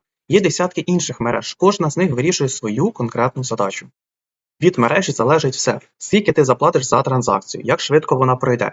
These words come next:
які токени ти можеш використовувати, які додатки тобі доступні і наскільки безпечно зберігати свої активи. Неправильний вибір мережі — це зайві витрати і втрачений час. Якщо потрібна максимальна безпека — Ethereum.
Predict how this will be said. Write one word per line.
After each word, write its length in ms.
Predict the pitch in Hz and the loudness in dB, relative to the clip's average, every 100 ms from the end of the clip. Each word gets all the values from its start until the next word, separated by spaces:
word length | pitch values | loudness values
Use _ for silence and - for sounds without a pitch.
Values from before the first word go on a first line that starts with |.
| _ | _
які 200 | - 113 | -6 -2
токени 380 | 113 156 190 151 | 2 2 2 -2
ти 120 | 117 | -2
можеш 200 | 110 156 | -2 -2
використовувати, 680 | 127 139 135 - 120 98 - | -2 -4 -4 2 2 0 -8
які 200 | 113 - | -8 -2
додатки 480 | 160 127 175 202 156 | 0 4 2 2 -2
тобі 240 | 127 120 | -2 -2
доступні 600 | 156 127 - 131 175 175 170 | -2 -4 -2 0 0 -2 -2
і 80 | 120 | -2
наскільки 340 | 110 156 156 | -2 -4 -4
безпечно 500 | 107 - - 143 196 | -6 -4 -2 0 -2
зберігати 500 | 151 120 117 - 151 | -2 -2 0 -2 -2
свої 280 | - 113 131 | -4 -2 0
активи. 440 | 131 - 117 101 _ _ _ | -2 0 0 0 _ _ _
Неправильний 480 | 117 123 160 156 139 | -2 2 2 2 2
вибір 300 | 127 151 131 | 2 4 2
мережі — 420 | 110 117 185 175 - | 0 2 0 0 -6
це 280 | - 156 131 | 0 2 2
зайві 340 | - 147 131 | 0 2 2
витрати 560 | 113 107 127 175 190 165 | 0 -2 2 2 2 -4
і 180 | 127 151 | -2 -4
втрачений 480 | - 110 113 131 127 | -4 -8 -4 -4 -4
час. 360 | - 98 - _ _ _ _ - | -6 -10 -14 _ _ _ _ 0
Якщо 220 | 127 202 | 2 2
потрібна 340 | 147 160 143 | 2 0 0
максимальна 520 | 123 139 147 151 139 | 0 0 2 2 0
безпека — 500 | 113 - - 175 190 - _ - | -2 -6 0 0 0 -6 _ -10
Ethereum. 460 | - 127 107 95 | 0 0 0 -6